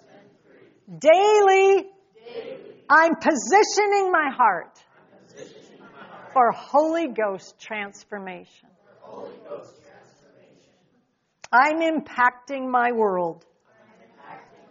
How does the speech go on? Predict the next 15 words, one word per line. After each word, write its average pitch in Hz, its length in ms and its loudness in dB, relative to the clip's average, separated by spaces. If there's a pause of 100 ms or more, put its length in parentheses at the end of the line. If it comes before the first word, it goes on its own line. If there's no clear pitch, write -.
(460)
with 254 260 2
the 202 300 0
God 302 440 6
life 247 380 2
within 233 540 -10
me. 170 180 -16 (2000)
I 240 300 4
consistently 269 1400 -2 (1200)
bring 349 480 2
God 320 300 6 (160)
encounters 247 680 -2 (1400)
to 277 260 -12
other 254 320 2
people. 208 480 -20 (1800)
Mm. 208 280 -12